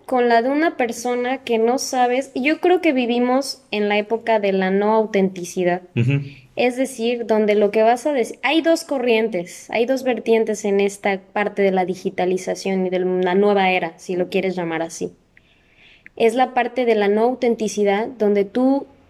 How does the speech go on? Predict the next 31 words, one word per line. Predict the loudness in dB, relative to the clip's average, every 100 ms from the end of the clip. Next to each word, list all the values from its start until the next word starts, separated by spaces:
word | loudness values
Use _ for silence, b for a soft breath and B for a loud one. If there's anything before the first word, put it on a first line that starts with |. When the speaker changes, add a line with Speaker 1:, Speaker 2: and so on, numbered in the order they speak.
| -20 _
Speaker 1:
te | -2
comparas | 0 -2 0 0 0
con | 0 2
estándares | 0 0 0 2 2 0 -2
idealistas | -2 2 4 4 2 -2 -6 -8 -10 -4
que | 0 2
realmente | 2 2 2 2 2 2
no | 2 2
te | 0
van | 0
a | 2
llevar | 2 2
a | 0
nada | 0 -2 -4 -8 B B B B -6
y | -2
que | 2
todo | 2
el | 2 2
tiempo | 0 0
te | 2
vas | 2 2
a | -4
autocuestionar | -2 -2 0 -2 -2 0 0 2 2
en | 2 2
base | 2 -2 -2 -2 -2
a | -2
un | 2 2
estándar | -2 -4 0 2 2 0
que | -4
está | -2 0 0
arriba, | 2 0 0 -2